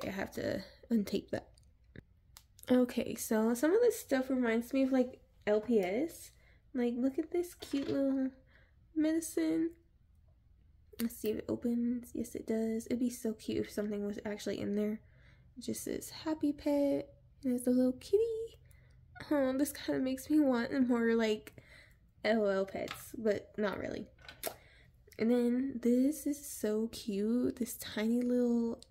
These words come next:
um, I don't know. Why can't I not think of what it's called? But you know what this is. Like, for medicine and shots.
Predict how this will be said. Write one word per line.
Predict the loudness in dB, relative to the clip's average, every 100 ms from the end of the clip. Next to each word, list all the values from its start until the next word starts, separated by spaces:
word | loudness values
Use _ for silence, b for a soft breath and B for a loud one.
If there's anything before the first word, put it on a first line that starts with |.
| -4
um, | -2 -2 -2 -4 -6 -12 _ _ _ -20 _ _ -20 _ -20 -20 -20 -20 -20 -20 -20 -20 -20 _ -20 -20 -20 -20 -20 -20 -20 -6
I | -2
don't | -2
know. | -4 -8 -6
Why | 0 0
can't | 0 -2
I | 0
not | -2 -4
think | -4 0
of | 4
what | 6
it's | 6 2
called? | -4 -4 -6 -8 B B B
But | 6
you | 8
know | 6
what | 4
this | -2 -8
is. | -8 -8 -14 -20 b b b b
Like, | -4 0
for | 0
medicine | 2 0 -2 -2 0
and | 0 -4
shots. | -4 -8 -8 -14 -16